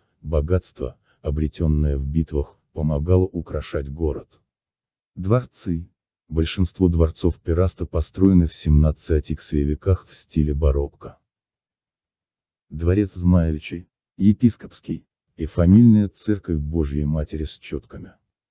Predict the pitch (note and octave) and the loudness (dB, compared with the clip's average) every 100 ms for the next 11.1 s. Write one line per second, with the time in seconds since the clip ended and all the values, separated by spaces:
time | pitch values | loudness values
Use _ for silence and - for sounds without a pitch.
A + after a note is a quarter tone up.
0 | _ D#2 E2 F#2+ G2+ F2+ F2+ F2+ E2 D#2 | _ -6 0 0 0 0 2 4 4 -2
1 | - E2+ F#2 _ _ _ - - G2+ G#2 | -8 -12 -14 _ _ _ -16 -6 -2 0
2 | G2+ G2+ F2 D2+ C2+ C2 - _ _ _ | 0 -2 -4 -6 -6 -12 -18 _ _ _
3 | _ G2 F2+ E2 E2 F#2 G#2 - F#2 F#2 | _ -6 -2 0 4 4 2 0 2 2
4 | F#2+ F#2+ E2+ D#2+ E2 D#2+ D#2 - D#2 D2 | 2 2 2 2 0 2 0 -2 -6 -2
5 | G2 - - - - D2 - E2 - F2 | -4 -4 -8 -14 -10 -10 -8 -10 -8 -8
6 | - E2 D#2 F2 E2 F#2 E2+ D#2+ D#2+ D#2+ | -6 -6 -4 -4 0 0 0 -2 -2 0
7 | F#2+ F#2 - D2 C#2+ D2 D#2 F2 - E2 | 0 0 -4 -4 -2 -2 -2 -4 -4 -12
8 | - D#2+ D2 D#2 - - - - _ _ | -6 -4 -4 -10 -12 -16 -16 -18 _ _
9 | _ _ - F#2+ F2 D2+ C2+ C2+ D2 D2+ | _ _ 0 2 2 0 -2 -4 -6 -6
10 | - D#2+ D#2+ D2 C#2 C2+ B1+ A#1+ - - | -6 -6 -6 -6 -6 -6 -8 -12 -16 -18